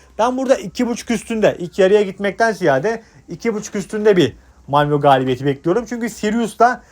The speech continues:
hızlı ataklarla iyi çıkabiliyor. Özellikle bunu kendi evinde o rakibi üstüne çekerekten de iyi yapıyor. Deplasmanda da Malmö üstüne geleceği için, e, Sirius tarafı da gol bulabilir. O yüzden iki buçuk üstünde bir olaraktan da değerlendirdim.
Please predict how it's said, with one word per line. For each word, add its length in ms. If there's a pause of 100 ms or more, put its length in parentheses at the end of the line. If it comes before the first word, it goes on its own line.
(160)
hızlı 280
ataklarla 500
iyi 140
çıkabiliyor. 460
Özellikle 380
bunu 120
kendi 320
evinde 280
o 300
rakibi 280
üstüne 280
çekerekten 480
de 60
iyi 100
yapıyor. 380 (340)
Deplasmanda 580
da 80
Malmö 320
üstüne 320
geleceği 340
için, 260 (420)
e, 140
Sirius 340
tarafı 280
da 60
gol 260
bulabilir. 320
O 140
yüzden 220
iki 220
buçuk 220
üstünde 300
bir 80
olaraktan 460
da 100
değerlendirdim. 640